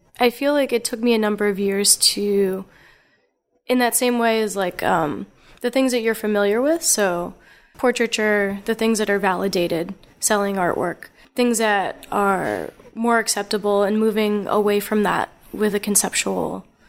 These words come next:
education into things that are more abstract or more interdisciplinary.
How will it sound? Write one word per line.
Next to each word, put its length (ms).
education 680
into 240
things 260
that 100
are 60
more 280
abstract 560
or 240
more 560
interdisciplinary. 920